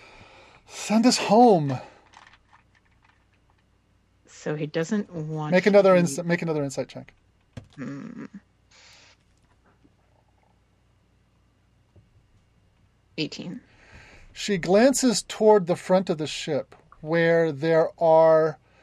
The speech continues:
Speaker 1: meditation chambers, um,
Speaker 2: Mm-hmm.
Speaker 1: places where s-,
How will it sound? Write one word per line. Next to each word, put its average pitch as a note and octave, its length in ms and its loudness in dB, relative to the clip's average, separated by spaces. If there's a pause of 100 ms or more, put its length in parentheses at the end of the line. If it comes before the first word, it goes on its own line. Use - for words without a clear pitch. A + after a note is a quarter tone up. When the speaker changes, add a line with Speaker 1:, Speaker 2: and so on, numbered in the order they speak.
(380)
Speaker 1:
meditation F3 720 -2
chambers, A3 840 -4 (220)
um, C#3+ 400 -4
Speaker 2:
Mm-hmm. F3+ 120 -14
Speaker 1:
places F3+ 520 -4
where E3 400 0
s-, - 340 -12